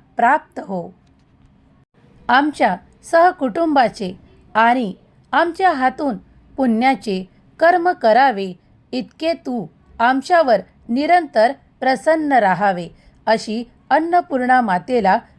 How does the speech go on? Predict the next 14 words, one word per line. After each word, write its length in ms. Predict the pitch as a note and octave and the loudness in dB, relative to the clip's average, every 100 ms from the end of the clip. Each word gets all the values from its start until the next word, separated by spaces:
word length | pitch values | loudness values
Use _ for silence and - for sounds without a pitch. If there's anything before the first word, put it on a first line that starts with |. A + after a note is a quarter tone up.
| - | -4
प्रार्थना 600 | A#3 G#3+ F#3+ C4+ D#4 D#4+ | 0 2 0 -4 -4 -4
करावी 520 | D#4+ G3+ F#3 F3 E3 - _ _ _ - | -2 0 0 0 -6 -18 _ _ _ -4
आणि 380 | G#3+ B3 A3 B3 - _ - | 0 0 0 -6 -12 _ -8
ते 120 | F4+ | -6
तुलसी 480 | F#4+ B3 G3+ G3 D#4 | -4 -4 -6 -6 -4
दल 220 | G#3+ F#3 F3 _ _ _ - | -2 -2 -4 _ _ _ 0
त्या 180 | A#3+ A3 | 2 2
धान्यात 520 | F#3 G3 G#3+ A3+ A3 | 0 -6 -4 -2 -4
ठेवावे. 800 | - _ - G#3 F#3 G3+ F#3 D#3 G3+ - _ _ - | -6 _ -10 -6 0 0 0 -2 -12 -20 _ _ -6
तुम्ही 240 | D#4+ F4+ | -4 -4
काही 380 | - A#3 A#3 D4 | -2 0 0 -2
दिवसातच 800 | A3+ A3 G#3 F4 E4+ B3 G3 - _ _ - | -6 -6 -2 -2 0 0 0 -4 _ _ -2
त्याचा 400 | A3 G3 G3+ A3 - | 0 0 0 -2 0
अद्भुत 380 | A3+ A3 F#3+ | -2 -2 -6